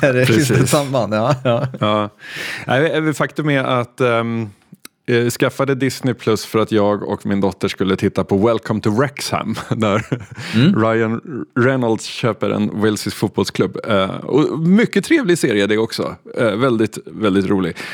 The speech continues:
Speaker 2: Eh, men, eh, så, eh, kollade jag på, eh, så här, The Guardian hade en artikel, eh, som var så här, den bästa T V:n du inte såg under tjugotjugotre.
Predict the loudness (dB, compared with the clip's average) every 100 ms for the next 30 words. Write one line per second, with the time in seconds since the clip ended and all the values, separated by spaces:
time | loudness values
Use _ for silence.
0 | -12 -14 -12 0 2 2 2 2 2 0
1 | -4 -6 -4 -2 2 2 0 -8 _ _
2 | -4 0 0 -2 -4 -6 _ -2 2 2
3 | 2 0 0 2 2 0 -2 _ 0 2
4 | 2 0 0 0 0 2 2 2 2 0
5 | 0 0 0 0 -2 -2 -6 0 -2 -2
6 | -8 -4 -2 -2 -4 -8 -12 _ -2 0
7 | 2 2 2 0 0 0 0 -2 -2 -4
8 | 0 4 4 2 2 2 2 2 0 -2
9 | 0 0 0 -4 -8 -8 0 0 2 2
10 | 0 0 -2 -2 -2 -6